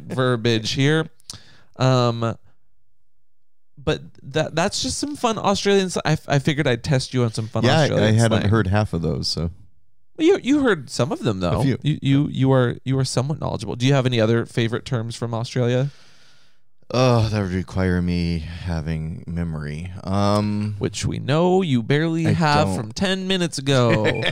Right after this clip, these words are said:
Speaker 2: <laughs>
Speaker 1: because we're all born naked and the rest is
Speaker 2: Drag.
Speaker 1: Oh my God.
Speaker 2: See, repetitiveness works.
Speaker 1: And we're all born naked and the rest is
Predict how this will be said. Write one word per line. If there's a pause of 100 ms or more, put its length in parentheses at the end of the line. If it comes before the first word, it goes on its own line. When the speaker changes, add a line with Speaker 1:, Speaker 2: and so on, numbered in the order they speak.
(320)
Speaker 2:
<laughs>
Speaker 1:
because
we're
all
born
naked
and
the
rest
is
Speaker 2:
Drag. (100)
Speaker 1:
Oh
my
God. (100)
Speaker 2:
See,
repetitiveness
works. (960)
Speaker 1:
And
we're
all
born
naked
and
the
rest
is